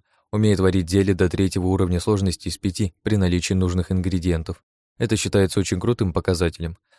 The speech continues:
но вот в бою от него никакого толка. По крайней мере, он мне так говорит. Проверять я это, конечно, не буду. Если он может изменять материю по методу жуков, то вдруг и огненный шар сможет сделать из вырванного клочка своих волос.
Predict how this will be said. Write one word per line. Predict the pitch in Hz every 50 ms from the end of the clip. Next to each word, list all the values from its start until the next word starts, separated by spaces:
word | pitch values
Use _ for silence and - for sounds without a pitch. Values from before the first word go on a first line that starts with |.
| _ _
но | - 127 143
вот | 147 127
в | 123
бою | 107 104 113 107 101 110
от | 127 - -
него | 110 107 107
никакого | 107 107 95 - 104 - - 90 82 78
толка. | - 82 80 78 - - 87 - _ _ _ _ _ _ _ _ _
По | - 107
крайней | - 101 98 92 90 87
мере, | 85 98 101 92 92 85
он | 90 92
мне | 90 87 87
так | - 95 82
говорит. | - 98 92 90 87 - - _ _ _ _ _ _ _ _ _ _ _ _ _ _
Проверять | - 139 151 143 135 123 135 143 139 -
я | 117 113
это, | 120 - -
конечно, | - 110 101 98 90 - -
не | 98 98
буду. | 90 82 85 80 87 90 _ _ _ _ _ _ _ -
Если | 98 95 87 -
он | 101 95 95
может | 98 95 92 90 82
изменять | 95 90 85 95 98 98 95 90 90
материю | 95 95 90 - 101 90 98 90
по | _ 95 95
методу | 98 101 92 - 95 85
жуков, | 87 92 - - 110 101 - _ _ _ _
то | - 127
вдруг | 107 101 107 104 104 -
и | 101
огненный | 95 95 95 92 98 95 95
шар | 90 - - 107 -
сможет | 104 - 104 98 95 87 95 85
сделать | 87 87 80 98 98 90 90 82 -
из | 95 82
вырванного | 90 95 95 98 92 90 90 85
клочка | - 101 95 87 - _ - 92
своих | 87 - 92 90 85 -
волос. | 92 90 87 87 85 - - -